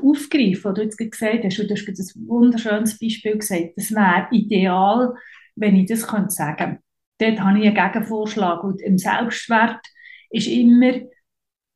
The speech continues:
steht immer ein, etwas häufig im Weg. Also nicht nur etwas, aber ein wichtiger Punkt, den man gerade kann brauchen im Alltag, ist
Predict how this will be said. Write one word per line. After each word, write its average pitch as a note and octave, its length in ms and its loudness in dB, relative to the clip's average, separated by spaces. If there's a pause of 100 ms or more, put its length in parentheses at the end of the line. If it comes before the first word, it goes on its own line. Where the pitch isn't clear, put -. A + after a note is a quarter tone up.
steht G3+ 280 0
immer A#3 220 8 (680)
ein, A3 320 2
etwas A3+ 680 2
häufig G#3+ 400 2
im F#3+ 180 4
Weg. F#3 380 2
Also F3+ 280 -4
nicht F#3 200 2
nur F#3 200 2
etwas, E3 340 -10
aber - 220 -10
ein A#3+ 320 6
wichtiger B3 400 -2
Punkt, B3 460 2
den G3 100 -2
man F#3+ 100 0
gerade A#3 160 -6
kann G#3 180 -4
brauchen A#3+ 440 0
im G3 60 4
Alltag, G#3+ 440 -4
ist - 160 -8